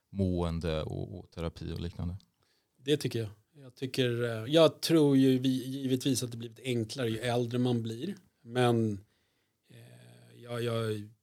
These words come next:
Speaker 2: tror verkligen att det har blivit en skifte i det där också utan att veta det. Men det tror jag. Eh, sen finns det ju så många olika delar av terapi. Det är ju samma sak som att gå hos en,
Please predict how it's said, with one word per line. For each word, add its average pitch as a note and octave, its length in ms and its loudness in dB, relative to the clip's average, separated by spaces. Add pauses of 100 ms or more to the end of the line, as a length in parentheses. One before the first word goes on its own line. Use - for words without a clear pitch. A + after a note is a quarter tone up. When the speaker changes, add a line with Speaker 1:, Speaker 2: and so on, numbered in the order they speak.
(120)
Speaker 2:
tror A2+ 120 -14
verkligen A2 400 0
att G#2 100 -4
det A2 60 -2
har G2+ 60 -4
blivit G#2 560 -4
en F#2 440 -16 (640)
skifte - 680 -16 (100)
i A#2+ 160 -14
det A2 80 -14
där G#2 260 -18 (100)
också - 300 0
utan G#2 320 -4
att G2+ 80 -4
veta G#2 440 -4
det. A2 100 -16
Men G#2+ 260 -6
det A#2+ 100 -6
tror A2+ 320 -2
jag. A#2+ 100 0 (800)
Eh, A#2+ 80 -20 (760)
sen C3 220 -2
finns C3 180 0
det D3 60 -2
ju C3 40 2
så C3 120 0
många A#2+ 240 4
olika B2 580 -2
delar A2 500 -10
av G#2+ 120 -20 (100)
terapi. G2+ 600 -10
Det F#2+ 60 -8
är - 20 -4
ju A2 60 -4
samma A2+ 260 -2
sak G#2 260 -6
som G#2 140 -8
att G2 100 -8
gå G#2+ 220 -2
hos G2+ 200 -4
en, G2+ 200 -8